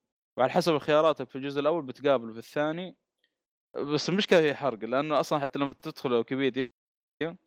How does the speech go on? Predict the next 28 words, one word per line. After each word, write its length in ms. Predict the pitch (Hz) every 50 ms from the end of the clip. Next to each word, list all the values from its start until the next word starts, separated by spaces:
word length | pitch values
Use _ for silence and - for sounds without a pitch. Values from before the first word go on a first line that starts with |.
| _ _ _ _ _ _ _
تروح 200 | - 147 147 139
للألا-، 720 | 139 135 131 123 110 123 127 123 95 107 110 110 104 -
الألايز 500 | - 107 120 131 143 170 190 170 - - -
بلوي-، 320 | 131 131 120 104 92 -
آه، 180 | - 107 117 117
س-، 140 | - - -
سبو-، 520 | 87 110 - - - 135 131 - - 117
سبويلر. 540 | 117 - - 135 117 104 90 90 - - _ _ _ _ _ _ _ _ _ _
<laughs> 320 | - - - - - - 160 - -
فتفاجأت، 640 | - 147 - - 139 131 131 135 151 135 120 -
يعني، 160 | 113 110 110
شويتين. 520 | 104 123 123 123 117 - 117 107 92 90 - _ _ _ - _ _ _ _ _ _ _
هلا 180 | 180 208 196 156
قصته، 720 | 143 165 - - 151 - - 120 110 107 101 98 92 92 92 95
يعني، 460 | 95 98 107 110 110 107 107 104 101
حاول 180 | - - 139 135
إنك 160 | 127 120 -
تبحث 280 | - 123 120 113 - 117
عن، 280 | 117 113 90 110 120
تقرأ 260 | - 135 123 120 113
عنه 280 | 107 117 117 110 104 95
في 140 | - _ -
بعد 260 | - 95 98 95 92
ال-، 200 | 92 92 87 87
ال-، 200 | 87 87 85 -
الحلقة 240 | - - 101 92 92
ذي. 120 | 90 - - _ _ _ _ _ _ - _ _ _ _ _ _ _ _ _ _ -
قصة 280 | 143 - - - -